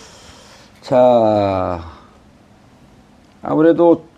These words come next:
그, 이 문제와 관련해서는, 어, 지금 대한민국 언론이 부글부글 끓어요.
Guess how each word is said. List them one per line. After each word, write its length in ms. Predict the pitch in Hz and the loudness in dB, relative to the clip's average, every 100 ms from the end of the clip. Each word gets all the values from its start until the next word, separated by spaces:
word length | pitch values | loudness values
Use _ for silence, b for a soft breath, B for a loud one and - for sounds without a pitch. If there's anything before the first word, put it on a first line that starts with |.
| - | -8
그, 840 | 151 156 156 151 143 139 131 120 | -2 0 2 2 2 0 -2 -4
이 140 | - 139 | -6 -2
문제와 320 | 151 143 147 | 0 2 2
관련해서는, 680 | 143 143 139 123 147 147 123 _ _ _ b b b b b - | 2 0 -2 -2 -2 -2 -6 _ _ _ b b b b b -10
어, 320 | 120 120 120 117 | -4 -2 -2 -6
지금 360 | - 147 160 123 - _ _ _ _ _ _ | -4 -2 -2 -4 -14 _ _ _ _ _ _
대한민국 400 | - 160 185 175 | -2 -2 0 0
언론이 540 | 151 160 170 170 151 120 | 2 4 4 2 0 -2
부글부글 500 | 131 156 147 156 165 | -2 -2 0 -2 -2
끓어요. 440 | 185 170 135 143 | -2 0 0 -2